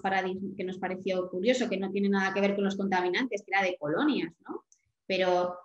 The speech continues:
era el, el chico que se estaba dando desodorante, se estaba dando el desodorante, ¿no? Y la ducha abierta, la ducha seguía abierta, ya, que son como cuestiones que están implícitas, pero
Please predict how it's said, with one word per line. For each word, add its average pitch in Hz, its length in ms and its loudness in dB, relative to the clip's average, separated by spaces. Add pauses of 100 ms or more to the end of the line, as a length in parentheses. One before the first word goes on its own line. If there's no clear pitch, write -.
(160)
era 196 320 6
el, 196 60 4 (200)
el 180 200 0
chico 254 420 0
que 247 80 -4
se 233 60 -6
estaba 202 260 2
dando 202 380 2
desodorante, 202 520 0
se 214 60 -4
estaba 196 260 0
dando 190 180 -2
el 185 60 0
desodorante, 202 840 0
¿no? 320 400 0
Y 220 80 -4
la 208 160 4
ducha 262 220 4
abierta, 359 540 0
la 190 120 -2
ducha 247 220 -2
seguía 190 340 -2
abierta, 302 600 0
ya, 214 240 -4 (220)
que 233 120 0
son 285 220 2 (160)
como 262 240 2
cuestiones 247 520 0
que 247 80 -4
están 254 200 0
implícitas, 269 840 0
pero 220 380 2